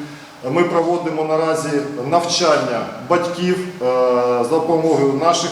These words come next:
медичних працівників, поліцейських інструкторів, громадських організацій, е, мінімальним знанням, які потрібні в прифронтовій громаді, е, в разі, е, екстреної ситуації, надання першої медичної допомоги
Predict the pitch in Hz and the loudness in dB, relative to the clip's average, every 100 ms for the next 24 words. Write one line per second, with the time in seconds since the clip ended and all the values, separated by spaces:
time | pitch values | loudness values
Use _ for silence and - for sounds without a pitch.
0 | 165 165 165 165 165 165 160 156 160 156 | -4 0 0 0 -4 -4 -4 -2 -2 -2
1 | 160 151 160 147 147 147 175 170 160 165 | -2 -2 0 0 0 2 0 0 -2 -4
2 | 160 160 165 156 151 143 117 135 151 170 | -6 -2 -2 0 -2 -2 -2 0 2 2
3 | 170 170 156 147 156 160 156 151 156 147 | 0 -2 -2 0 0 -2 2 2 2 -2
4 | 139 135 - - - - - 120 135 131 | -4 -6 -12 -16 -18 -20 -12 -2 0 0
5 | 131 160 190 196 196 170 151 151 135 151 | 0 2 2 4 4 4 2 -2 -4 -2
6 | 160 170 196 196 196 131 160 170 175 170 | -2 2 2 2 -2 -2 0 0 0 0
7 | 170 175 180 143 123 - 156 151 160 160 | 0 0 0 -2 -4 -6 -6 -4 -4 -2
8 | 170 165 151 131 143 165 180 131 117 - | 0 2 2 2 2 4 4 2 -4 -6
9 | - - - 123 123 127 165 170 165 135 | -12 -14 -8 -2 0 2 4 6 4 2
10 | 123 123 120 131 127 123 123 123 123 156 | -2 -4 -4 0 2 4 2 2 0 0
11 | 160 - 156 151 147 156 185 190 190 165 | 0 -2 -2 0 -2 -4 2 2 2 0
12 | 170 170 170 190 185 170 160 156 170 - | -2 -2 0 0 0 0 0 0 0 0
13 | 160 147 147 156 170 180 | 0 0 0 0 0 0